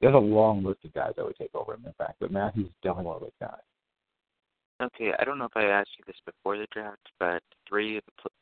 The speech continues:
Speaker 2: of the receivers that I fell in love with that, uh, I want you to rank. Rank 'em and bake 'em, rank, thank 'em. Um, Antoine Goodley, Sammy Coates, and Rashad Green.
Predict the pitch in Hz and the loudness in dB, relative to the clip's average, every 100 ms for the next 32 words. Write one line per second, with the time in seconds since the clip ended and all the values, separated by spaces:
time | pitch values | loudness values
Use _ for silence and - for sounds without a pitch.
0 | - 85 95 92 110 98 98 - 85 85 | -16 -8 -4 -4 -4 -4 -4 -4 -6 -6
1 | - 92 90 87 90 98 - 110 117 _ | 0 0 0 -6 -4 -4 -4 -10 -10 _
2 | _ _ _ _ - 90 87 - 87 85 | _ _ _ _ 2 4 4 2 -2 -2
3 | - - 98 95 - 95 92 87 _ _ | -8 -4 -2 -2 -4 -6 -6 -8 _ _
4 | _ _ _ _ _ _ - 95 - 104 | _ _ _ _ _ _ -4 -4 -4 -10
5 | 98 98 - 98 95 98 _ _ - 98 | -2 -2 -2 -10 -12 -16 _ _ 0 0
6 | _ - 92 - - _ _ _ _ 95 | _ -10 -10 -12 -20 _ _ _ _ 2
7 | 87 80 78 - - _ _ _ _ _ | 6 4 2 -8 -20 _ _ _ _ _
8 | _ _ - 104 - 107 104 107 - 123 | _ _ -10 -8 -4 -6 -2 -6 -4 -8
9 | - _ _ _ _ _ _ _ _ 104 | -10 _ _ _ _ _ _ _ _ -4
10 | 101 95 - 107 131 _ _ _ _ _ | -4 -6 -6 -8 -8 _ _ _ _ _
11 | _ _ - 101 95 95 92 95 90 90 | _ _ -10 -8 -6 -2 -2 -4 -14 -14
12 | - | -18